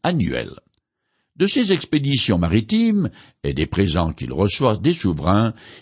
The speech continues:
qui lui rendent visite. Un Roi chapitre neuf, verset vingt-huit, dix, verset dix, quatorze, verset quinze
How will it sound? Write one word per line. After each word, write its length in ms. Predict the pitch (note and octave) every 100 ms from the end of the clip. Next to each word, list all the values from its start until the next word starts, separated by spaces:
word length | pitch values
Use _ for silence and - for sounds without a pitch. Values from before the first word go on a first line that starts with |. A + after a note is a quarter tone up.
| _
qui 120 | B3+
lui 140 | F3 G#2
rendent 220 | G2 A1+
visite. 560 | B1+ B1+ A1+ - - _ _ _
Un 120 | C#2+
Roi 200 | C2+ E2
chapitre 400 | E2+ G2 E2+ A#2
neuf, 340 | C3+ C3+ B2+ -
verset 280 | E2 -
vingt-huit, 580 | F#2 F3+ - C#3 C#3 - - - _
dix, 360 | D#2+ E2+ E3+ F#2
verset 320 | F2+ F2+ E3+
dix, 400 | C3+ C3+ - - _ _ _
quatorze, 460 | C3 - C3+ F2+
verset 320 | C#2+ G2+ - E3+
quinze 540 | B2+ C#3 C#3+ C3 C#3